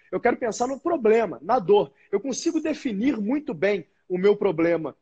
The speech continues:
em uma frase? Se eu não consigo, ele não tá bem definido ainda. Então, eu vou exaurir esse problema até conseguir resumi-lo em uma frase. Uma vez que eu defini muito bem, é, esse problema ali em uma frase, aí eu vou começar a pensar em solução.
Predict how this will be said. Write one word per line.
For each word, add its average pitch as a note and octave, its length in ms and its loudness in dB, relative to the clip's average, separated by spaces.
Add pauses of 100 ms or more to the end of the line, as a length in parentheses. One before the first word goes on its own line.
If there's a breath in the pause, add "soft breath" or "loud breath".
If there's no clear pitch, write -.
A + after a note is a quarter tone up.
em G3 100 -2
uma C#4 220 0
frase? F#3 480 0
Se - 120 -10
eu B3+ 40 -4
não C4+ 120 -8
consigo, A#3+ 540 -10
ele G#3 120 0
não A#3+ 120 -2
tá C4 120 0
bem B3 140 -6
definido A3 440 -8
ainda. D3+ 160 -6 (220 soft breath)
Então, F#3 120 2
eu F3+ 60 4
vou F#3 120 4
exaurir G#3+ 640 2 (840)
esse F3+ 220 -6
problema G3+ 460 0 (160 soft breath)
até G#3 220 -4
conseguir A#3 360 -6
resumi-lo A3 600 -2 (220 loud breath)
em G#3 60 -6
uma C4+ 180 -2
frase. D#3 340 -2
Uma B3 140 2
vez D4 180 0
que D4+ 60 -6
eu C4+ 60 -2
defini A3+ 440 -4
muito C#4 300 -2
bem, D#3 320 -2 (200 soft breath)
é, - 140 -4
esse F3 260 -2
problema D3 420 0
ali D3 100 -2
em - 20 -2
uma D#3 180 -4
frase, G#3+ 380 2 (180 loud breath)
aí E3+ 140 4
eu G3+ 80 6
vou G#3+ 120 -2
começar A#3+ 260 -4
a A#3 40 -2
pensar B3 280 -8
em - 20 -10
solução. B3+ 480 -6